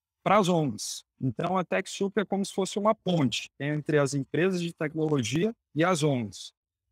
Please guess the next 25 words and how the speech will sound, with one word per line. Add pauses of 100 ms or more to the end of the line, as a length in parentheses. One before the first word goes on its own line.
(140)
Ela
faz
a
validação
da
ong (360)
pra
essa
ong
poder
receber
benefícios, (520)
é, (160)
de
produtos,
de
serviços,
por
exemplo, (340)
descontos, (300)
é,
em
produtos
da
Microsoft,